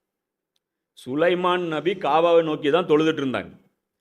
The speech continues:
ஆனா, நடுவுல வந்த யூதர்கள் என்ன பண்ணாங்க? அவங்க பல தடவை விரட்டி அடிக்கப்பட்டாங்கல்ல, ஜெருசலம்லேருந்து விரட்டி அடிக்கப்படுறாங்க. அப்ப அந்த டைம்ல வந்து அவங்க என்ன பண்றாங்க? கிப்லாவை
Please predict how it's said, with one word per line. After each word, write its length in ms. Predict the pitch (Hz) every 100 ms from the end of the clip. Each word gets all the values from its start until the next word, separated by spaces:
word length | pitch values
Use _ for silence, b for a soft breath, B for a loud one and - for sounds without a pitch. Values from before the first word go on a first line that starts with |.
| _
ஆனா, 460 | - 127 156 180 190
நடுவுல 520 | 147 147 180 208 190
வந்த 240 | 185 175
யூதர்கள் 520 | 151 156 180 180 165 156
என்ன 180 | 151
பண்ணாங்க? 380 | 151 139 117 95
அவங்க 280 | 95 131 139
பல 320 | 123 139 156
தடவை 280 | 160 170 180
விரட்டி 340 | 151 175 190 185
அடிக்கப்பட்டாங்கல்ல, 760 | 170 165 156 156 147 123 90 _ _ - _ _ _
ஜெருசலம்லேருந்து 800 | 120 143 147 147 143 143 143 160
விரட்டி 320 | 139 147 139
அடிக்கப்படுறாங்க. 480 | 143 139 131 131 127
அப்ப 240 | 160 147
அந்த 180 | 143 156
டைம்ல 360 | 147 165 170 165
வந்து 180 | 156 170
அவங்க 160 | 156
என்ன 180 | 147 156
பண்றாங்க? 440 | 147 135 131 175 170
கிப்லாவை 580 | 156 160 165 147 165